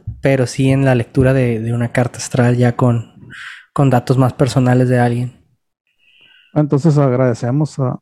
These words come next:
Speaker 2: a Lili Chan que nos haya hecho el favor de explicarnos,
Speaker 1: Diva,
Speaker 2: de tomarse el
Speaker 1: muchísimas
Speaker 2: tiempo,
Speaker 1: gracias.
Speaker 2: ¿no? Porque es una hora muy diferente ya donde se encuentra ella, son como ocho o nueve horas de, de diferencia, entonces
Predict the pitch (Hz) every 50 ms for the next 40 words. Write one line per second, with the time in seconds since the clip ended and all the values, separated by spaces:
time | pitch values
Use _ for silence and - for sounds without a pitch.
0 | _ _ - - 127 123 120 127 123 131 135 - - 147 131 139 143 147 143 -
1 | 151 127 127 120 - 123 120 123 123 123 123 - - - - 131 120 - - -
2 | 135 127 131 131 127 127 123 - - 143 123 123 123 127 135 170 - _ _ _
3 | _ _ _ _ _ _ _ _ _ - 160 143 143 135 127 - - 151 139 -
4 | 139 139 131 127 120 170 170 127 160 143 139 135 - - 139 131 127 123 127 123
5 | - 151 139 139 165 220 254 - _ _ _ _ _ _ _ _ 175 165 151 139
6 | - 147 135 131 127 127 - 143 139 - 160 156 156 160 160 160 151 139 135 -
7 | - _ _ _ _ - - 160 139 151 156 151 143 135 139 143 135 127 123 123
8 | 131 143 147 147 147 160 139 - 139 131 135 135 135 - 143 139 135 131 131 135
9 | 135 139 139 135 131 123 135 131 127 127 127 131 123 135 131 131 135 147 156 143
10 | - 139 127 - - 143 131 127 123 127 131 131 131 135 - 143 131 131 131 131
11 | 131 127 127 135 135 135 135 135 131 139 160 - _ _ _ _ _ _ _ -
12 | 139 127 131 131 117 - 123 127 135 139 - 147 131 135 - 135 127 - 147 139
13 | 139